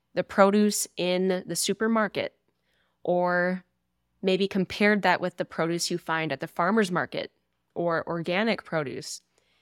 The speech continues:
you might notice that there is a difference in the color. You're probably going to get more bang for your buck if you go for locally grown and organic produce.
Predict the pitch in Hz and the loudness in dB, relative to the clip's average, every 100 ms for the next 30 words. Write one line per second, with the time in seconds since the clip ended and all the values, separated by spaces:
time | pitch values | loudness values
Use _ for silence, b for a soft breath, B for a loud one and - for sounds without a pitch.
0 | _ - 214 208 220 262 208 226 277 214 | _ 2 4 4 2 2 2 2 2 2
1 | 165 185 175 170 175 180 - 160 160 208 | 0 -2 -6 -4 -4 -4 -4 -4 -2 -4
2 | 202 208 196 156 160 185 - - - _ | 0 -2 0 0 0 0 -2 -6 -10 _
3 | _ _ _ _ _ - 175 175 180 180 | _ _ _ _ _ -6 -2 0 -2 -4
4 | 165 175 - 160 165 - - - _ _ | -8 -10 -6 -6 -6 -8 -10 -16 _ _
5 | _ _ _ - 196 202 - 269 294 339 | _ _ _ -2 0 2 -2 -4 -4 0
6 | 254 202 185 202 202 202 175 175 175 175 | 0 0 0 0 2 -2 -2 0 0 0
7 | 175 175 170 170 175 170 170 165 151 139 | -4 -2 -2 -2 -2 -4 -4 -4 -2 -4
8 | - - 175 175 170 - 170 180 190 - | -4 -8 -6 -6 -8 -2 0 0 -2 -4
9 | 180 165 160 156 160 165 _ _ 175 175 | -2 0 0 -2 -4 -8 _ _ 0 0
10 | - 214 208 - 175 165 160 165 - 165 | 0 -2 -2 -2 0 2 2 -2 -4 -8
11 | 160 165 156 165 156 160 - - _ - | -6 -8 -8 -8 -6 -8 -10 -18 _ -6
12 | 175 170 147 - - - | -4 -2 -4 -8 -6 -6